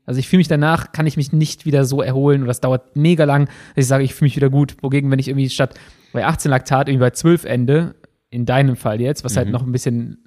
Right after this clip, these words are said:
Speaker 1: Potenzial übrig lässt, kannst du wahrscheinlich schneller wieder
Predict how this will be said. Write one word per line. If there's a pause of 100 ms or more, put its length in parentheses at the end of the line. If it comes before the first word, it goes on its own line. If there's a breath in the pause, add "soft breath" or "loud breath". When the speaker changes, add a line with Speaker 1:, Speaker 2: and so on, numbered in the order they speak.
(160)
Speaker 1:
Potenzial (480 soft breath)
übrig
lässt, (320 soft breath)
kannst
du
wahrscheinlich
schneller
wieder